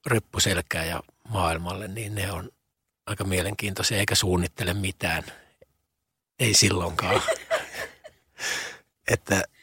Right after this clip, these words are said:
monesti tekee niin, että ottaa hotellit sitten tai jonkun majapaikan tai majatalon niin kuin lennosta, että <clears throat> nykyään kun se on aika hu-, huoletonta myös se, niin sä voit nukkua aika erittäin halvoissa majataloissa tai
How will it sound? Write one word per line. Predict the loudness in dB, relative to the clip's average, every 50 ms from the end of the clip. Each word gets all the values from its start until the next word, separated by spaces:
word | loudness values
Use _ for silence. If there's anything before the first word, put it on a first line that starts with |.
| _ _ 0
monesti | 4 6 8 8 6 6 2 -2
tekee | -4 -4 0 2 4 4
niin, | 6 6 6 4
että | 2 0 -2 -4
ottaa | -4 0 0 2 2
hotellit | 2 2 2 0 -2 -2 -4 -4 -6
sitten | -6 -6 -6 -8 _ -4 -2 -2 -2 _ _ _ -4
tai | -2 0
jonkun | 0 0 0 0 2
majapaikan | 4 6 6 6 4 4 2 0 0 0 -2 -2 -2
tai | -2 -2 0
majatalon | 2 4 6 6 4 4 2 0 -2 -2 -2 -4 -4
niin | -6 -6
kuin | -4 0
lennosta, | 2 2 2 2 0 0 -2 -2 -2 -4 -6
että | -6 -8 _ -10 -10 -10 -10 _ -6 -6 -6
<clears throat> | -2 _ 4 6 6 6
nykyään | 6 4 4 0 2
kun | 4 4
se | 4 4 4
on | 4 2 0 -2 -8 _ _ _ _ _ _ _ _ _ _ _ _ _ _ _ _ _ _ _ _ _ -20 -10 _
aika | -2 0 2 2 2
hu-, | 2 2 0 0 0 -2 0
huoletonta | 2 4 6 4 4 2 0 -4 -4 -4 -4
myös | -4 -4 -2 2 2 2
se, | 2 0
niin | -2 -2
sä | -2 -2 -2
voit | -2 -2 -2
nukkua | -2 -2 -4 -4 -2 0 0
aika | 0 0 0 -2 -4 -4 _ _ _ _ _ _ _ _ _ _ _ _ _ _ _ -2
erittäin | 0 0 0 -2 2 4 4 4 4 2 0 -6 _ -12 -8
halvoissa | -2 2 2 4 4 2 2 0 0 2 2 2 4 2 2 0 -2 -4 _ _ _ _ _ _ _ _ _ -20 -20 _ _ _ -4
majataloissa | 0 2 2 2 0 -2 -4 -6 -4 -4 -4 -4 -4
tai | -4 -2 -2 -2 -4